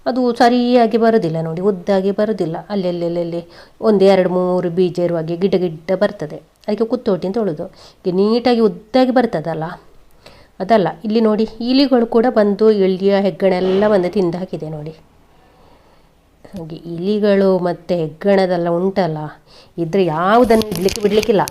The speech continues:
ಈ ನವಿಲೆಲ್ಲ ಇದ್ರೆ. ಹಾಗೆ ನಾನು ಈಗ ಬೆಳಿಲಿಕ್ಕೆ ಮುಂದೆ ಬೀಜ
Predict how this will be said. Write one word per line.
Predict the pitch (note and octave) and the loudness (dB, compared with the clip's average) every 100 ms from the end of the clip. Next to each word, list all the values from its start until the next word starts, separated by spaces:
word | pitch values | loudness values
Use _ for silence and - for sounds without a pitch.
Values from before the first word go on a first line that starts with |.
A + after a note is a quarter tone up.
| - F3+ | -6 -6
ಈ | F3+ F3+ F3 F3 | -2 0 2 2
ನವಿಲೆಲ್ಲ | E3 F3 F3 F3+ G#3 F3+ E3 | 2 2 4 4 6 4 2
ಇದ್ರೆ. | F3+ E3+ D3+ | 0 -4 -8
ಹಾಗೆ | - - - - _ _ _ _ - E3+ E3+ | -10 -20 -20 -20 _ _ _ _ -14 -8 -4
ನಾನು | F3+ F3 F3 E3+ E3+ E3+ E3+ | -2 0 0 0 -2 -2 -2
ಈಗ | G3+ F#3+ F#3+ | -4 -4 0
ಬೆಳಿಲಿಕ್ಕೆ | G#3 B3+ B3 - | 4 4 4 0
ಮುಂದೆ | A#3 B3 A#3 | -2 0 0
ಬೀಜ | E3 G#3+ G#3+ | 0 0 2